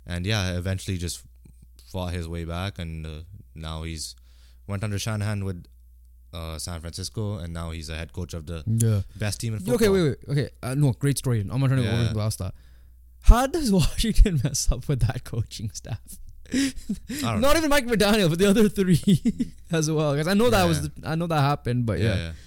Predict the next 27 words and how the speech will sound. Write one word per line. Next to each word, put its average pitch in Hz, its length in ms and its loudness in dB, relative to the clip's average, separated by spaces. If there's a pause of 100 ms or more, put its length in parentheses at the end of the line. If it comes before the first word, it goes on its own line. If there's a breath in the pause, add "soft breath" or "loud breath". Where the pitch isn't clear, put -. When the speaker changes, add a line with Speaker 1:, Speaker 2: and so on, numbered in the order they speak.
(140 loud breath)
Speaker 2:
Anyways, 170 400 6
uh, 135 120 4
your 131 160 4
matchup, 143 320 2 (160)
go 127 120 2
talk 127 200 0
about 123 400 0
Detroit 120 280 -2
and 117 140 0
Green 127 140 -2
Bay 117 100 -2
then. 98 160 -4 (500)
Speaker 1:
Yeah, 147 200 0
Detroit, 131 300 -2
Green 143 160 0
Bay, 139 160 2
divisional 120 420 0
matchup. 104 460 -4
Obviously, 98 680 -6 (440)
Green 98 200 -4
Bay's 98 140 -4
looking 101 200 -6
for 101 180 -8
revenge 90 360 -6
from 82 140 -12
last 80 300 -10
year. 95 260 -8